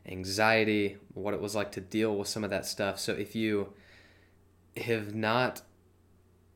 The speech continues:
had a chance to listen to that, I highly, highly, highly encourage you, go check it out. It's worth, uh, the listen. It's only about twenty-five minutes, and, um,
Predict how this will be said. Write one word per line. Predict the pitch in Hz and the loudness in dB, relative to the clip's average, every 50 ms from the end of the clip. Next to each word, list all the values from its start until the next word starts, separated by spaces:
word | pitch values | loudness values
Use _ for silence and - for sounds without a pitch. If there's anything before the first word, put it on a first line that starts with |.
| _ - | _ -12
had | - - 120 117 | -4 0 0 0
a | 110 | 0
chance | - - 120 110 107 98 - | 0 0 0 0 0 -2 -4
to | - - - 104 | -8 -12 -10 -8
listen | 98 101 107 107 104 - - 95 92 | -6 -2 -2 -2 -2 -2 -4 -6 -6
to | - 101 90 | -6 -6 -4
that, | 92 87 87 87 - - - | -4 -4 -4 -6 -8 -8 -4
I | 95 95 95 95 92 92 90 87 87 - _ _ _ _ _ _ | -2 0 0 0 0 -2 -4 -6 -10 -16 _ _ _ _ _ _
highly, | - - - - 143 143 143 135 127 120 113 104 | -18 -12 0 4 8 8 8 8 8 6 4 4
highly, | 107 110 107 101 101 98 95 | 2 0 0 2 0 -2 -2
highly | 104 98 95 95 95 87 - | -2 -2 -2 0 -2 -4 -4
encourage | 95 92 - - - - 123 120 123 120 113 - | -8 -10 -12 -14 -6 -2 0 2 2 2 0 -2
you, | 101 92 90 87 87 87 85 - - _ _ _ - - - - - | -4 -6 -6 -6 -6 -8 -12 -14 -18 _ _ _ -20 -20 -20 -20 -6
go | - 127 | -2 -2
check | 127 - 139 135 135 | 0 2 2 0 2
it | 123 120 | 0 -2
out. | 113 - - - - _ _ - _ - - - - - - _ _ - - | -2 -2 -4 -10 -16 _ _ -20 _ -20 -20 -20 -20 -20 -20 _ _ -6 -2
It's | 117 110 110 - | -2 -2 -2 -2
worth, | 113 104 107 110 110 107 - - - - _ _ _ _ - _ - _ - | -4 0 0 0 0 -2 -6 -16 -18 -20 _ _ _ _ -20 _ -20 _ -8
uh, | 104 101 101 95 | -6 -4 -4 -2
the | 101 101 | -2 0
listen. | 95 98 95 - 98 92 95 - | -2 -2 -2 -4 -8 -8 -10 -10
It's | - - - | -14 -8 -6
only | 104 101 98 98 95 | -6 -4 -2 -2 -2
about | 92 98 92 92 - | 0 -2 -2 -4 -4
twenty-five | - 113 110 104 - 107 101 95 101 | -6 -4 -4 -2 -2 -2 -2 -2 -2
minutes, | 98 95 92 92 - - - - - - - - - - - - _ _ - | -4 -4 -4 -6 -6 -8 -12 -12 -14 -20 -20 -20 -20 -20 -20 -20 _ _ -12
and, | 104 98 95 95 95 92 92 101 | -8 -6 -4 -4 -4 -4 -4 -4
um, | 98 95 95 95 95 | -4 -2 -2 -4 -4